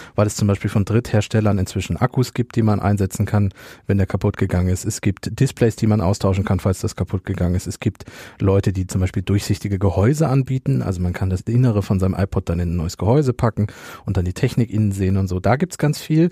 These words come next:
Aber es gibt halt eben auch eine Community, die sagt, nö, iPod alleine, das reicht mir nicht, wir basteln da noch richtig dran rum und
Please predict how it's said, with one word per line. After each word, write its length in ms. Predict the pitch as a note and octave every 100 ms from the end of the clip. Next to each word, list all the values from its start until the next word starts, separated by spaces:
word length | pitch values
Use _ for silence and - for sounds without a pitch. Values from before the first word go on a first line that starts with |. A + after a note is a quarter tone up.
| - - - -
Aber 180 | G#2+ B2
es 80 |
gibt 200 | - B2
halt 120 | A#2+ A2
eben 160 | A2+
auch 60 | A2
eine 100 | A#2
Community, 440 | - G#2+ G#2+ -
die 80 | G2+
sagt, 520 | G2 F#2+ G2 - - -
nö, 260 | A2 F#2 C#2+ _ - _ _ -
iPod 260 | G#2 - G#2
alleine, 320 | F#2 F#2 B2+
das 180 | F#2 F#2+
reicht 240 | F#2+ -
mir 80 | A#2
nicht, 280 | A2 A2 -
wir 80 | G2
basteln 460 | - G2 - G#2
da 80 | F#2+
noch 140 | F#2+ G#2
richtig 240 | - A#2
dran 160 | G#2 G2+
rum 180 | G#2+
und 140 | G2